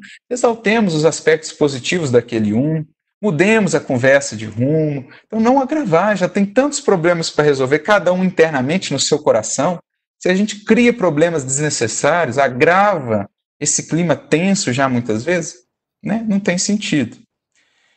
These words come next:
Evitemos a formação de problemas orando e construindo, seja nos, nos obstáculos que nos atinjam,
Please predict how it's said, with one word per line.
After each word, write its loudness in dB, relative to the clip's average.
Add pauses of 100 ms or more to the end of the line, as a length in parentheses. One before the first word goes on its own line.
(100)
Evitemos 2
a 4
formação 2
de -2
problemas 0
orando 4 (340)
e 0
construindo, 0 (240)
seja 2
nos, -2
nos 0
obstáculos 0
que -4
nos -2
atinjam, 0